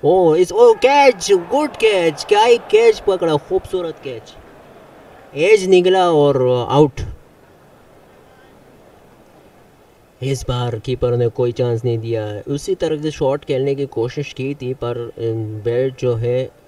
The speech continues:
ball जो है, बैट से एज निकलते हुए keeper ने dive मार के पकड़ लिया। ये देखिए क्या खूबसूरत कैच। इंग्लैंड second wicket down, एटी one from two।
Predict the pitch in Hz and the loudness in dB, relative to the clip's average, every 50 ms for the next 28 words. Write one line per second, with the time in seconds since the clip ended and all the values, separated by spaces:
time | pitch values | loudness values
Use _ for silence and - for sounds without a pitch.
0 | _ - 117 123 135 156 175 165 156 139 135 139 143 147 143 147 - _ _ _ | _ -8 0 4 4 6 6 4 2 0 0 0 -2 -4 -4 -6 -10 _ _ _
1 | _ _ _ _ _ _ - 127 131 147 147 - - 135 - 127 131 143 156 147 | _ _ _ _ _ _ -6 -6 -4 -4 -6 -4 -4 -4 -2 0 0 0 0 -2
2 | 139 135 123 120 127 127 127 123 139 135 127 117 117 117 117 113 - 131 131 - | -2 -2 -2 0 -2 -2 -2 0 0 0 2 2 2 0 0 -2 -4 -8 -8 -4
3 | - 135 131 135 123 113 104 - 165 185 - - 117 110 110 110 113 104 - 98 | -2 -2 0 0 -2 -2 -4 -8 -12 -10 -8 -8 -6 -6 -8 -8 -10 -10 -10 -10
4 | - 92 90 90 - - 123 127 123 127 131 127 - - 113 - - - - - | -10 -10 -10 -10 -10 -10 -10 -8 -8 -8 -10 -10 -12 -16 -18 -16 -16 -16 -14 -12
5 | - - 95 92 - - - - - - - - - - _ _ _ _ _ _ | -12 -12 -12 -14 -16 -20 -20 -20 -20 -20 -20 -20 -20 -20 _ _ _ _ _ _
6 | _ _ - - _ _ - - 127 147 170 180 185 180 175 175 170 156 - 160 | _ _ -20 -20 _ _ -6 -2 0 2 2 2 2 2 2 2 0 0 -2 -2
7 | 151 165 160 156 151 143 151 135 117 107 131 131 139 143 143 139 139 135 131 127 | 0 0 0 0 0 0 -2 -4 -4 -2 0 0 2 2 2 2 2 2 2 0
8 | 123 110 - - 123 117 110 107 120 135 139 139 131 123 - - 117 107 101 104 | 0 -2 -2 -4 -6 -6 -4 -4 -2 -2 -2 -2 -4 -6 -8 -8 -8 -8 -8 -8
9 | - - 131 131 117 | -8 -6 -6 -6 -6